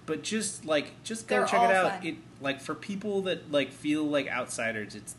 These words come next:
Speaker 1: the place to be. It,
Speaker 2: Yeah.
Speaker 1: like, feels so good to see other people that are hyped about the thing that you
Speaker 2: Guarantee you will
Speaker 1: love.
Speaker 2: see a costume for something that you're into.
Speaker 1: Yeah. You,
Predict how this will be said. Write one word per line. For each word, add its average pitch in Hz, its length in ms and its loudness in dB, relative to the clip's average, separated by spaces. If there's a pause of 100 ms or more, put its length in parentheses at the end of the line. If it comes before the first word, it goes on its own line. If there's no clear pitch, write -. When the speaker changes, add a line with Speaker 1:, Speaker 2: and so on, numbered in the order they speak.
Speaker 1:
the 120 140 -6
place 120 320 -6
to 113 120 -10
be. 95 300 -10
It, - 100 -10
Speaker 2:
Yeah. 214 160 -2
Speaker 1:
like, 143 160 0
feels 175 320 -2
so 165 140 -2
good 151 260 0
to 123 100 -6
see 143 280 -4
other 147 160 0
people 127 360 -8
that 104 120 -6
are 92 80 -6
hyped - 340 -2
about 123 240 -4
the - 80 -14
thing - 40 -12
that 285 80 0
you 302 100 6
Speaker 2:
Guarantee 320 320 2
you 311 80 2
will 320 80 4
Speaker 1:
love. 277 100 -2
Speaker 2:
see 269 340 -2
a 233 100 0
costume 226 460 -4
for 220 140 -10
something 233 580 -4
that 214 120 -4
you're 214 140 -4
into. 240 420 -4 (120)
Speaker 1:
Yeah. 92 200 -10 (180)
You, 170 380 2